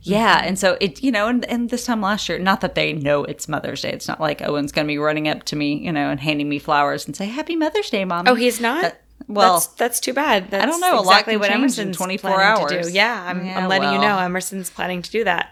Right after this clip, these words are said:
Speaker 2: in French,
Speaker 1: Well,
Speaker 2: in fact. <laughs>
Speaker 1: well, o-, obviously. Yeah, poor Owen. He's so behind in life.
Speaker 2: Oh my gosh,
Speaker 1: Um,
Speaker 2: Emerson
Speaker 1: but
Speaker 2: just
Speaker 1: yeah, last year
Speaker 2: meows.
Speaker 1: was just a, a blur. It was not, not anything significant, at least that I remember.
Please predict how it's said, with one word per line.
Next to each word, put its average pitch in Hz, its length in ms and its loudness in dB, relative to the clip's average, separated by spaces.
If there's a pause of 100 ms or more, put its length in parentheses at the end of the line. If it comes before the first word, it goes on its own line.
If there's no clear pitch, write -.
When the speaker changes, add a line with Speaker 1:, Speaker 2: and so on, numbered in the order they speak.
(100)
Speaker 2:
in 208 140 2
French, 247 280 4
Speaker 1:
Well, 151 100 0
Speaker 2:
in 170 100 -10
fact. - 400 -6 (140)
<laughs> - 100 -10
Speaker 1:
well, 190 180 4 (320)
o-, - 100 -2 (120)
obviously. 160 840 2 (120)
Yeah, - 260 -2 (300)
poor 185 200 2
Owen. 143 300 -2
He's 160 180 -8
so 139 220 -4
behind 151 340 -2
in 160 140 -4
life. 165 340 -4 (120)
Speaker 2:
Oh 233 160 4
my 202 100 -4
gosh, 196 160 4
Speaker 1:
Um, 180 120 8
Speaker 2:
Emerson 220 260 2
Speaker 1:
but 214 80 2
Speaker 2:
just 220 60 4
Speaker 1:
yeah, 220 100 8
last 202 380 6
year 175 100 2
Speaker 2:
meows. 196 60 0
Speaker 1:
was 190 180 -4
just - 320 -6
a, 165 280 0
a 170 80 -2
blur. 143 460 -4 (160)
It 151 40 -6
was 143 200 -6
not, 147 380 -4 (560)
not 170 240 -4
anything 143 480 -2
significant, 147 540 -8
at - 60 -8
least 156 200 -4
that 156 120 2
I 147 60 4
remember. 143 540 -4